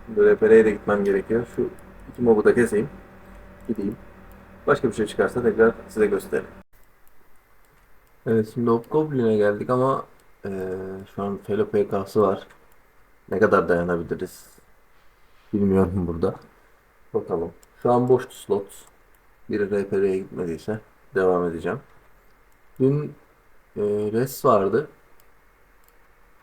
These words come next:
Res'e kadar ben yirmi bir T S altmış yedi de Glupton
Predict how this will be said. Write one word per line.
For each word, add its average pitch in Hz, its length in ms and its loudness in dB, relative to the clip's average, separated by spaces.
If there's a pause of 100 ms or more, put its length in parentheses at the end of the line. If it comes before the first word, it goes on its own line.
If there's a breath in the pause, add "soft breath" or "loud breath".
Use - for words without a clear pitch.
(400)
Res'e 123 280 -4
kadar 120 340 0
ben 117 180 0 (120)
yirmi 110 360 0
bir 123 80 4
T 110 240 0
S 113 280 -2
altmış - 380 -10
yedi 110 180 -4
de 110 60 4
Glupton 104 560 -2